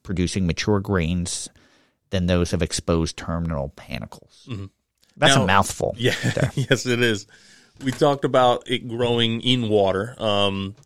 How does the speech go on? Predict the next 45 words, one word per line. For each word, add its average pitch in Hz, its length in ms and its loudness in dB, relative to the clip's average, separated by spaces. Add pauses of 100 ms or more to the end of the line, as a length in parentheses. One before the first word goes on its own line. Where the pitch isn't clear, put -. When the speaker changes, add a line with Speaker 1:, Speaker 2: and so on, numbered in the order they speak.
Speaker 2:
is 120 120 -4
it 135 40 -6
gonna 143 160 -4
grow, 147 280 4
like, 123 280 2
along 113 340 -2
a 104 60 -4
sh-, - 320 -8
a 104 180 0
straight, 123 580 -2
a 101 120 0
shady 123 360 -4
stream 160 380 -4
edge 165 260 0
or, 117 360 0
like, 104 180 0
a 113 60 0
more 113 260 2
open 107 440 0
pond 98 460 -4
side? - 480 -10
Speaker 1:
It, 131 200 -2
it 151 120 2
does 160 220 6
like 139 180 4
full 101 200 0
sun. 82 340 -4 (180)
Uh, 85 240 0
it 87 80 -6
can 92 200 -6
take 85 200 -8
part 78 220 -6
shade. 65 420 -4 (480)
So, 85 680 2 (360)
you 135 140 4
know, 123 200 6
the 120 160 4
funny 190 360 2
thing 120 220 0
is 98 340 2
when 101 160 -2
you 92 80 0
think 110 180 -2
about 92 220 -2
this, - 240 -2